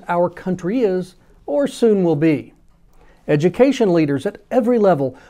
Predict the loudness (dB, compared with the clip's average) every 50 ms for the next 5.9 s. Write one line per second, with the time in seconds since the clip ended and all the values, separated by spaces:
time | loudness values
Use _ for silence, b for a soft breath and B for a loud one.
0 | B B 0 0 0 0 -2 0 0 0 -2 -4 -2 0 0 0 0 -2 -6 -6
1 | -2 -2 -4 -2 -2 -4 -4 -2 -4 -4 -2 -2 -2 -2 -2 -4 -6 -6 -8 -14
2 | b b b b b -4 -4 -4 -4 -4 -2 0 0 2 0 -2 -4 -4 -2 -2
3 | -2 -2 -4 -4 -4 -4 -4 -6 -8 -10 -12 -14 -18 -20 -20 -20 _ -20 -20 -20
4 | _ _ _ _ _ _ _ _ _ _ _ _ _ _ _ b b b b b
5 | b b b -4 -2 0 0 0 -2 0 2 4 4 4 4 2 -2 -4